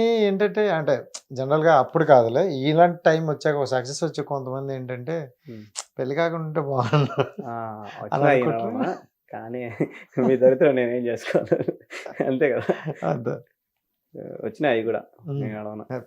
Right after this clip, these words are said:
Speaker 1: ఫస్టే చెప్పేసారు లవ్ మ్యారేజ్ అనేది
Speaker 2: ఆ.
Speaker 1: కష్టపడి చేయలేదు, ఇష్టపడి చేసుకొని అంటారా?
Speaker 2: ఉమ్.
Speaker 1: So, ఓకే అని అంటే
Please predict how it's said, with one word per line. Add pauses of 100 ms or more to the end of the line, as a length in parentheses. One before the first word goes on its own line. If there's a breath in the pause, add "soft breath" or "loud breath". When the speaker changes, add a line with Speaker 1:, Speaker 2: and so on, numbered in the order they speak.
Speaker 1:
ఫస్టే
చెప్పేసారు
లవ్
మ్యారేజ్
అనేది
Speaker 2:
ఆ. (200)
Speaker 1:
కష్టపడి
చేయలేదు,
ఇష్టపడి
చేసుకొని
అంటారా? (1200 soft breath)
Speaker 2:
ఉమ్.
Speaker 1:
So,
ఓకే
అని
అంటే